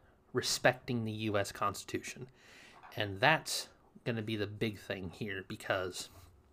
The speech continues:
in the Constitution, we have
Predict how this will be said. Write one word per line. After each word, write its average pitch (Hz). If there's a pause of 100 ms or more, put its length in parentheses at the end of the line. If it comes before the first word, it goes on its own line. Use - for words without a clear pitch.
(420)
in 156
the 202
Constitution, 131 (880)
we 110
have 107